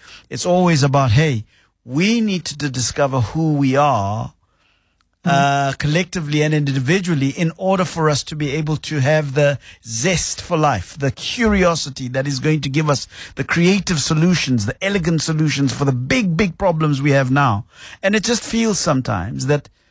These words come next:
Speaker 1: what we are learning is not congruent with the reason why we need to learn. And at a deep intuitive level,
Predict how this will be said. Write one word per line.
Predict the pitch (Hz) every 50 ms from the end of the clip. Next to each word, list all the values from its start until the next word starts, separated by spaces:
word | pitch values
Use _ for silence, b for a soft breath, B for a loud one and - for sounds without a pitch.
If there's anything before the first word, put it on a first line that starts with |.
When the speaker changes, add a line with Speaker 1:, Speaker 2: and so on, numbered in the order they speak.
| _ _ _ _ -
Speaker 1:
what | 143 147 160 208 240 247 - -
we | 226 190 170 160
are | 143
learning | 139 127 120 117 113 107 101 87 76 - _ _ _ _ _ _ _ _ _ _ _ _ _ _ _ _ _ _ _ _ _ -
is | 185 165 160
not | 190 208 220 - -
congruent | - - 208 214 214 202 175 185 185 170 165 156 151 - 143
with | 151 165 156 -
the | 185 175
reason | 165 170 202 233 240 247 240 190 196 208 180 165
why | 165 165 175 175
we | 170 156 160 156
need | 156 156 156 143
to | - 156
learn. | 151 156 175 175 151 127 107 104 - - _ _ _ b b b b b b b b b b b
And | 185 175
at | 185 185
a | 196 185 175
deep | 160 131 120 202 240 247 - - -
intuitive | 233 208 208 - - 202 208 180 - - 165 151
level, | 151 160 170 180 165 131 117 101 101 160 -